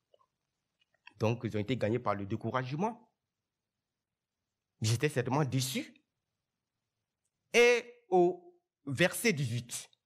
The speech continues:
Zacharie dit à l'ange, « À quoi reconnaîtrai-je cela ? Car je suis vieux et ma femme est avancée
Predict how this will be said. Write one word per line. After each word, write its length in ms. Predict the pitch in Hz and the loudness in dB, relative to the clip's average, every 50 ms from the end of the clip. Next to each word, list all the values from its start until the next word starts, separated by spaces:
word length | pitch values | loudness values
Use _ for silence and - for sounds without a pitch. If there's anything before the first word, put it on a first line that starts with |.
| _ _ _ _ _ _ _ _ _ - - | _ _ _ _ _ _ _ _ _ -12 -4
Zacharie 460 | 117 202 202 202 - 214 226 262 240 | 0 2 2 2 2 2 2 2 0
dit 200 | 170 196 220 - | 0 -2 0 2
à 60 | 147 | 2
l'ange, « 580 | 135 131 131 110 98 98 - - - - - - _ _ _ _ _ _ _ _ _ _ _ _ _ _ _ - | 2 0 -2 -6 -6 -8 -8 -8 -8 -8 -10 -14 _ _ _ _ _ _ _ _ _ _ _ _ _ _ _ 0
À 120 | 220 226 | 0 0
quoi 320 | 226 - - - 311 311 285 | 0 -2 -4 0 2 2 4
reconnaîtrai-je 720 | 202 180 185 - 185 180 185 180 - 233 247 247 233 220 | 2 2 2 2 2 2 2 0 0 0 2 2 4 2
cela ? 680 | 170 - - - - - 151 139 123 113 95 - - _ _ _ _ _ _ _ _ _ _ _ _ _ _ _ _ _ _ _ _ _ | 0 -2 -4 -10 -6 -2 0 2 2 2 0 0 -4 _ _ _ _ _ _ _ _ _ _ _ _ _ _ _ _ _ _ _ _ _
Car 280 | - 269 277 269 262 208 | 2 4 4 4 2 2
je 200 | 131 101 120 170 | 0 0 -2 -2
suis 240 | - - 180 185 | -2 -2 -4 -4
vieux 340 | 147 113 101 110 123 113 92 - - - _ _ _ _ _ _ _ _ _ _ _ _ _ _ _ _ - | -4 -4 -2 -2 -2 -2 -2 -4 -10 -20 _ _ _ _ _ _ _ _ _ _ _ _ _ _ _ _ 2
et 120 | 190 196 | 2 4
ma 180 | 170 147 139 131 | 4 4 0 0
femme 600 | 127 - - 196 208 220 220 226 233 226 226 226 - - _ _ _ _ _ _ - _ _ _ _ - | -2 -6 -4 -2 0 0 0 -2 -2 -4 -6 -8 -12 -20 _ _ _ _ _ _ -20 _ _ _ _ 2
est 160 | - 165 - | 2 2 4
avancée 760 | 143 127 117 127 127 127 - - 165 160 160 160 151 - _ | 2 0 0 -2 -4 -4 -2 0 0 2 0 0 -4 -12 _